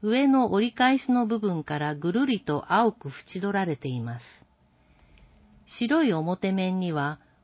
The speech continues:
大きく重要国勢調査のお願いと書かれ、その他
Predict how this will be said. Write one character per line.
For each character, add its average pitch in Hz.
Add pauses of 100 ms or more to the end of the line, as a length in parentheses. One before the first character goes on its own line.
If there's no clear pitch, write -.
(100)
大 247
き -
く 151 (120)
重 220
要 208 (120)
国 175 (200)
勢 277
調 269
査 156
の 127
お 131
願 156
い 135 (120)
と 202
書 202
か 202
れ、 156 (720)
そ 240
の 269
他 165